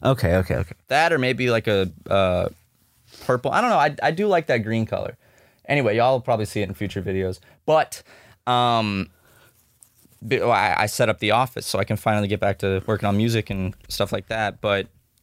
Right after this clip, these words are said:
Speaker 1: Can't wait for Oof to come out.
Speaker 2: Oh, dude, don't spoil that.
Speaker 1: Sorry.
Speaker 2: I'm trying to remember why I brought this up in the first place.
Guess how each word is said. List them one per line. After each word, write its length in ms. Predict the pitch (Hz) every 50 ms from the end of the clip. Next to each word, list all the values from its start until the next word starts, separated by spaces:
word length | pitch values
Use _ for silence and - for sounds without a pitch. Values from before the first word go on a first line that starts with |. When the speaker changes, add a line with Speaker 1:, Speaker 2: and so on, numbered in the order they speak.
| _ _ _ _ _ _ _ _ _ _ _
Speaker 1:
Can't 280 | - - 120 98 78 76
wait 180 | 90 87 69 -
for 140 | - 78 -
Oof 240 | 80 90 85 82 -
to 80 | - 80
come 220 | - - 69 57
out. 260 | 53 - - - - _ _ - -
Speaker 2:
Oh, 200 | - - - - - -
dude, 120 | - - - - - - - - -
don't 240 | - 120 - - -
spoil 360 | - - - 113 120 110 95
that. 200 | 95 98 104 - - -
Speaker 1:
Sorry. 220 | - - 80 67 - 90 - - _ _ _ _ _ _
Speaker 2:
I'm 60 | -
trying 160 | - - 143
to 40 | 165
remember 200 | 170 170 156 143
why 180 | 113 110 120
I 20 | 127
brought 180 | 120 123 113
this 80 | 107 -
up 40 | -
in 40 | 110
the 60 | 101 -
first 240 | - - 104 -
place. 340 | - - - - - - -